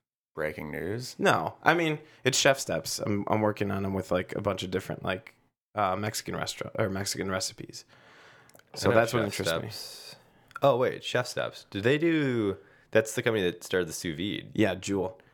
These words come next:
Speaker 3: Jewel, right.
Speaker 2: Yeah.
Speaker 3: Yeah. And that's a Chicago guy.
Speaker 2: Is
Speaker 3: right?
Speaker 2: it?
Speaker 3: Uh, they're in Seattle now,
Speaker 2: They're in
Speaker 3: right?
Speaker 2: Seattle, yeah.
Speaker 3: Yeah.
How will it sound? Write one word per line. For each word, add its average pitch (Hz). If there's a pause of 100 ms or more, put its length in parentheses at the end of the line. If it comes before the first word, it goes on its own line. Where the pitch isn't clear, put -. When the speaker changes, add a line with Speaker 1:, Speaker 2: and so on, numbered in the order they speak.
Speaker 3:
Jewel, 67
right. 73 (100)
Speaker 2:
Yeah. 92
Speaker 3:
Yeah. 76 (1080)
And 85
that's 110
a 131
Chicago 67
guy. 58 (380)
Speaker 2:
Is 113
Speaker 3:
right? 147
Speaker 2:
it? 208
Speaker 3:
Uh, -
they're 113
in 120
Seattle 90
now, 87
Speaker 2:
They're 139
in 151
Speaker 3:
right? -
Speaker 2:
Seattle, 101
yeah. 92
Speaker 3:
Yeah. 76